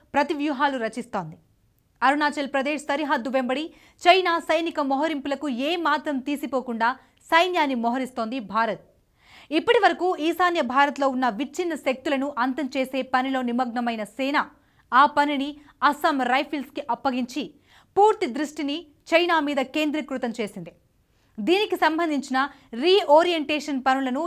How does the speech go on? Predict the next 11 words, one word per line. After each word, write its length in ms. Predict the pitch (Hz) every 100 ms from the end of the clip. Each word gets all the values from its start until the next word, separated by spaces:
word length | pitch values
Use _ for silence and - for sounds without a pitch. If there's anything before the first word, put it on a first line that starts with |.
| 294
ఇప్పటికే 400 | 269 339 - 302
మొదలుపెట్టింది 760 | 285 254 277 311 262 262 233 269 220
భారత 320 | 247 285 269 269 -
సైన్యం. 340 | 262 269 190 - _ _ -
వాస్తవాధీన 840 | 202 330 427 415 370 349 339 330 285
రేఖ 140 | 311 359 320
వెంబడి 260 | 302 330
ఉన్న 200 | 302 277 269
సరిహద్దును 520 | 269 294 302 233 285 262
పరిరక్షించడమే 680 | 254 294 285 269 269 262 247 240
కాకుండా, 380 | 240 254 240